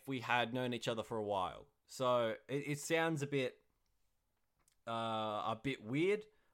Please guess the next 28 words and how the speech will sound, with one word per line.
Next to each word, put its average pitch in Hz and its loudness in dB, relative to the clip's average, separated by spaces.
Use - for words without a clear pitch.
but - -2
I 143 6
was 147 2
fine 156 4
with 147 -2
people 139 -2
I'd 127 2
never 127 -2
met 113 -4
before, 104 -8
because 110 -4
I 127 2
guess 135 2
there 131 0
was 123 -4
probably 120 -2
that 110 0
mutual, 117 -2
um, 104 0
that 120 -4
mutual 120 -4
desire 110 2
to - -10
become 104 -6
better 120 0
mates 110 -2
or, 107 -2
or 101 -2